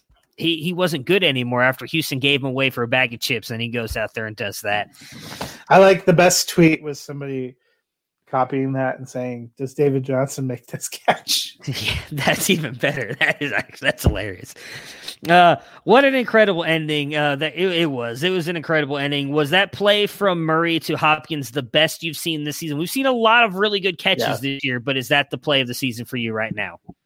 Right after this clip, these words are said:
Speaker 2: I think so because of the, uh, the situation and everything.
Speaker 1: Yeah.
Speaker 2: And he, and he high pointed that ball in a
Speaker 1: Oh,
Speaker 2: crowd.
Speaker 1: perfect.
Speaker 2: It's not like,
Speaker 1: Oh, yeah.
Speaker 2: it's not like Buffalo completely sucked on defense.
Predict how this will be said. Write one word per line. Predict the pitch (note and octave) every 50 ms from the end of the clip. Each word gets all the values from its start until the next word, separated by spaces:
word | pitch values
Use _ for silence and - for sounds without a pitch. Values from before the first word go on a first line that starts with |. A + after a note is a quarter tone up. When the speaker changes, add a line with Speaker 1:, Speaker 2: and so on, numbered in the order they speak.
| _ _ _ _ _ -
Speaker 2:
I | E3 F#3
think | F#3 G#3 G3 E3
so | - - D#3+ D3 C#3 B2+
because | C3+ C3+ B2+ - D3+ C3+ C3+
of | C3 B2
the, | B2+ B2+ B2 A#2+ A#2 A#2 A#2 A2+ A2+
uh, | A2 A2 A2+ B2 - -
the | C3+ C3 A#2
situation | - - C#3+ B2+ - C3 A#2+ A#2 A#2 A#2+ A#2 - - A#2+ A2+
and | A2+ A2+ A2+
everything. | A2 G#2+ A2+ A#2 A2 - B2 A#2 A#2
Speaker 1:
Yeah. | A#2
Speaker 2:
And | A#2+ A#2+ B2+
he, | C3+ - - A3 A3+ - -
and | C#3+ D#3+ E3+ E3+ D#3+ D3 C3+ B2+ - - - -
he | - - F3+ G3+ F3+
high | C#3 D3 F3 F3+
pointed | F3+ - D3+ C#3+ C3+ B2+ A#2+
that | B2 B2 B2 -
ball | - C#3 C3+ B2+ A#2+ A#2 B2
in | B2 B2+ C#3 C3+ C3
a | A#2+ A#2 - - D#3+
Speaker 1:
Oh, | D#3+ C3
Speaker 2:
crowd. | A#2 A2
Speaker 1:
perfect. | - D3+ C#3 C3 B2 - A2
Speaker 2:
It's | - -
not | A3 A#3 A3+
like, | G#3 G#3+ G3 E3 - -
Speaker 1:
Oh, | C#3 A#2+
yeah. | G#2+ G2 G2 G2 - _
Speaker 2:
it's | - - - -
not | B3 B3 A#3
like | A#3 G3 D#3 C3+ -
Buffalo | E3 E3 D#3+ - D#3+ D3+ C#3+ C3+ C3 B2 A#2 B2+ _ _ _ _ _
completely | - D#3 - D#3+ D3+ C3 B2+ A#2+
sucked | - - - E3+ D#3+ D3+ D3+ _ -
on | C3 B2 B2
defense. | B2+ B2 A#2 A#2 _ B2 A#2+ A#2 A2+ _ _ _